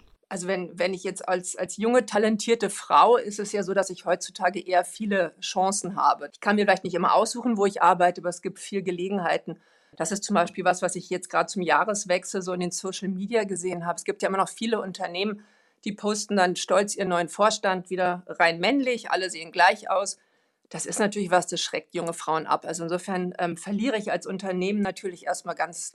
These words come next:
talentierten Nachwuchs. Und das ist was, was, was natürlich geändert werden muss. Und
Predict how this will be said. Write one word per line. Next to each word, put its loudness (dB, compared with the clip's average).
talentierten -2
Nachwuchs. -4
Und -2
das 4
ist -4
was, 2
was, 0
was -2
natürlich -8
geändert -2
werden -6
muss. -10
Und -8